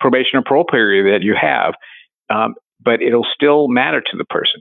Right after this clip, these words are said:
'cause I think there's a lot of evidence. We, we seem not to care as much about the severity of the punishment as we do, "Is it really gonna happen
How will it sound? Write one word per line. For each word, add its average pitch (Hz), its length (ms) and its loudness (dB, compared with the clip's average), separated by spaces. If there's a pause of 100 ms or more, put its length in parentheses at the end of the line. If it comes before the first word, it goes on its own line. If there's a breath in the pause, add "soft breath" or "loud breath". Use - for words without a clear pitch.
'cause - 160 -6
I - 40 0
think 104 180 -6
there's - 180 -10
a - 20 -4
lot 110 240 0
of 110 60 2
evidence. 110 380 0 (140)
We, 101 180 -2 (160)
we 98 180 -2 (120)
seem 156 180 -2
not 139 220 0
to 113 60 -2
care 127 280 0
as 110 100 -2
much 110 240 -2
about 101 400 0
the 92 160 -6
severity 127 260 2
of 98 40 2
the - 100 -2
punishment - 380 -4
as 95 100 -2
we 101 120 0
do, 101 340 2
"Is 117 100 2
it 101 120 0
really 110 240 2
gonna 101 180 0
happen 98 380 -4